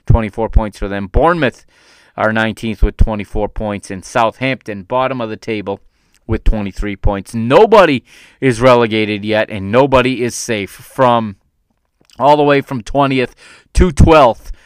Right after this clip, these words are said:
you only have four points separating them. It's gonna be a fun, uh, it's gonna be a fun race to the re-,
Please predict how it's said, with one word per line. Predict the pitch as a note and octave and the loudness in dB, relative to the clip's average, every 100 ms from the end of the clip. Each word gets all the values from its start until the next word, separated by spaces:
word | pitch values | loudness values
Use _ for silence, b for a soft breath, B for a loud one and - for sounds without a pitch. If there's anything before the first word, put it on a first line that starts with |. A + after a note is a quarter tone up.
| b b | b b
you | B2+ B2+ B2 | -4 -2 0
only | B2 A#2+ | -2 -4
have | G#2+ A#2 G#2+ F2 - | -2 -2 -2 -4 -20
four | - C#3 B2+ A#2 | -10 -2 0 0
points | - B2+ G#2+ - - | 0 -2 -2 -10 -20
separating | - - C#3 - A2+ G2+ F#2+ F#2+ | -18 -2 -2 0 -4 -2 -4 -6
them. | G#2+ | -6
It's | G2+ | -6
gonna | B2 A2 | -8 -6
be | G#2+ | -6
a | G2 | -8
fun, | - - A#2 G#2 F#2 B B B | -10 -2 -2 -2 -10 B B B
uh, | G#2+ G#2 G2 A#2 | -4 -2 -2 -4
it's | - | -6
gonna | C3 A#2+ | -6 -4
be | A#2 | -4
a | A2 | -6
fun | - A#2+ A2 G#2 | -8 -8 -8 -10
race | A2+ A2+ A2 - - _ _ | -10 -6 -6 -8 -18 _ _
to | B2 A2 G#2 | -6 -6 -4
the | G#2 | -2
re-, | A2 | -2